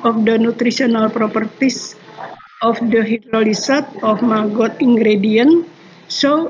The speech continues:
an increase in protein content and a decrease for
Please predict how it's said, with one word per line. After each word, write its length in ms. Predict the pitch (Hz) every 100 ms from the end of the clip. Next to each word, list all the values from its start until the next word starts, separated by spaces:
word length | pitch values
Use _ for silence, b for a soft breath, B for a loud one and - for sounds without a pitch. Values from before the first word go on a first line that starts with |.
| 247
an 260 | 247 247
increase 540 | 247 240 226 262 294 - -
in 240 | 226 208
protein 540 | 220 214 - 208 208
content 680 | 214 214 208 226 285 370 415 - - - - - - - - - - - - - - - - - -
and 640 | 214 208 208 208 208 208 - -
a 240 | 240 247
decrease 560 | 220 262 - 330 349 -
for 720 | - 226 214 208 208 214